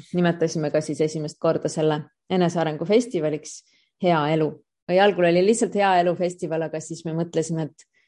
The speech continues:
jätab võib-olla segase mulje, et kas see on nagu, noh, et kui Hea elu, et kas nagu veinifestival või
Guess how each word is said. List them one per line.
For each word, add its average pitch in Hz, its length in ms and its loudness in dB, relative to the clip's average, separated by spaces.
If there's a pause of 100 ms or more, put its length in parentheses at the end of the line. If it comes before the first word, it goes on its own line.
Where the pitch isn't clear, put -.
(600)
jätab 196 360 4
võib-olla 185 380 6
segase 185 480 4
mulje, 196 320 6
et 160 160 -4
kas - 200 -6
see 180 100 -2
on 170 120 0
nagu, 165 220 -2
noh, 180 400 -2
et 180 120 -6
kui 233 220 4
Hea 190 280 2
elu, 175 180 2
et 151 120 -8
kas - 200 -10
nagu 160 160 -6
veinifestival 190 800 0
või 175 100 -4